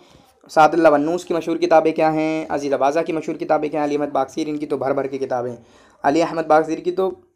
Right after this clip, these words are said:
सौ से ज़्यादा किताबें हैं, ठीक है। फिर उसके बाद मुस्तफ़िलुन फ़ाइलुन, मुस्तफ़िलुन फ़ाइलुन, मुस्तफ़िलुन फ़ाइलुन, कुछ है इसमें? सिर्फ याद करना है, बहार, बहूर याद करना है। तो ये बहूर कौन सा है? बहर बसीत है ये। मुस्तफ़िलुन फ़ाइलुन कौन है?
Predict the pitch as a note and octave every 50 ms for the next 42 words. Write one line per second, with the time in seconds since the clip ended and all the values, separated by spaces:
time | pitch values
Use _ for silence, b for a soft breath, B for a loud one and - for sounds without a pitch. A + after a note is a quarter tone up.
0 | - - - - - D#3 - - F3 D#3 D#3 D3 C#3+ D3 C#3 C3+ C3 C3 B2 A#2+
1 | A#2+ B2 A#2+ A2+ b b b b b b b b b b _ - F3+ G#3 G3+ G3+
2 | G3+ G#3 G#3 - A3 G#3 G3+ F3+ F3+ F3 - - G3 G3 F#3+ D3+ D#3+ D#3+ D#3+ D#3
3 | D3+ - D3 C3+ C3 C#3 C#3 C#3 C#3+ C3+ C#3+ D3+ - - F3+ - E3+ D3+ D3+ D3
4 | C#3 C#3 - C#3+ C3+ C3 C3+ C3+ C#3 C3 C#3 D3 D3 - F#3+ F#3 - D3+ D3 C#3+
5 | C#3 C3+ C3+ - C#3 B2+ C3 C3 B2 A#2+ A#2+ b b b b b b b b b
6 | b - D#3+ - D3 D#3 E3 G#3 B3 C4+ C4+ - C4+ C#4 G#3+ - - _ _ _
7 | _ _ _ _ _ - - G3 E3+ F3 F3 E3+ F#3+ G#3 - - G3+ F3 F3 F3+
8 | F3 E3+ D#3+ D3 D3 C#3 - E3+ D#3 C3+ - - - _ _ _ _ _ _ -
9 | D#3+ D3 A3 A#3 B3 A#3+ G#3 F3+ D#3+ D#3 D#3+ - D3+ C#3+ C3+ B2+ C3 B2 B2+ C#3+
10 | D3+ E3 D#3+ D3 D#3 D#3 G3 A3 A3 A3 - F3 F3 F3 G3 F#3 F3 F#3 A3+ B3+
11 | b b b b b b - - D#3 E3+ F3 E3+ C#3+ C3+ - G3+ A#3+ B3 - D#3+
12 | B2+ B2 C3+ - D3 C#3+ D3 - D#3 - - D3+ E3 F#3 F#3 F3+ E3 D#3 D3 D3
13 | D#3+ E3 D#3 D#3 C#3+ D3 D#3+ G#3+ B3